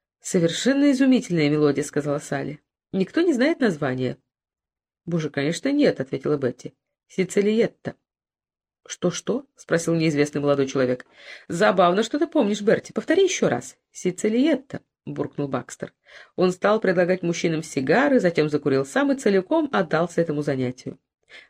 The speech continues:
«Расскажите нам о ней», попросила Салли. «Салли, это невозможно». «Было какое-то приключение, Берти. Ты мне никогда о нём не рассказывал, правда?» «Да, было, Бетти». «Нет, не рассказывал. Я никому о нём не рассказывал»,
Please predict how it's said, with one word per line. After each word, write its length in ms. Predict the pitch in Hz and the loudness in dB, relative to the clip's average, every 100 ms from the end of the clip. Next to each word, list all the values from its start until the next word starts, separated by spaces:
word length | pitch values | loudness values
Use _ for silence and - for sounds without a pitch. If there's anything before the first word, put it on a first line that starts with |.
| - | -6
«Расскажите 540 | 180 - 190 294 285 | -4 -2 0 0 0
нам 160 | 139 123 | -2 -2
о 80 | |
ней», 160 | 123 127 | -2 -4
попросила 440 | 135 151 147 147 147 | -4 -4 -2 -2 -2
Салли. 360 | - 135 - - _ _ _ _ | -6 -10 -10 -16 _ _ _ _
«Салли, 360 | - 165 135 | -2 2 2
это 120 | 139 277 | 0 0
невозможно». 800 | 330 320 220 156 147 147 170 - _ _ _ _ _ _ _ _ _ _ _ _ _ _ _ | 0 0 0 0 -2 -4 -14 -20 _ _ _ _ _ _ _ _ _ _ _ _ _ _ _
«Было 180 | 165 185 | -2 0
какое-то 340 | 185 185 208 | 0 0 -2
приключение, 540 | - - 226 - 320 165 | -2 -2 -2 -2 0 0
Берти. 380 | 180 - - - - - - | 0 -4 -8 -14 -20 -20 -4
Ты 100 | 202 | 0
мне 120 | 214 | 0
никогда 420 | 214 214 185 165 | 0 0 2 2
о 60 | 226 | 2
нём 140 | 277 | 2
не 80 | 285 | 2
рассказывал, 580 | 294 294 226 160 135 135 | 2 0 0 0 0 -6
правда?» 480 | - 247 170 131 - _ _ _ _ - | -4 -2 -2 -6 -16 _ _ _ _ -10
«Да, 320 | 143 185 196 | -4 -2 -2
было, 300 | 143 202 135 | -2 0 -2
Бетти». 360 | 127 - - - _ _ - | -4 -10 -16 -20 _ _ -10
«Нет, 280 | 196 - - | -8 -6 -4
не 60 | |
рассказывал. 640 | 190 180 - 143 143 147 165 - - - | -2 -4 -4 -4 -4 -10 -14 -18 -20 -14
Я 240 | - 277 302 | 0 2 2
никому 600 | 311 311 294 277 285 208 | 2 2 0 2 2 2
о 80 | |
нём 220 | 151 143 147 | 2 0 0
не 80 | |
рассказывал», 760 | 147 165 - 139 135 - 143 | 0 -2 -6 -4 -4 -8 -18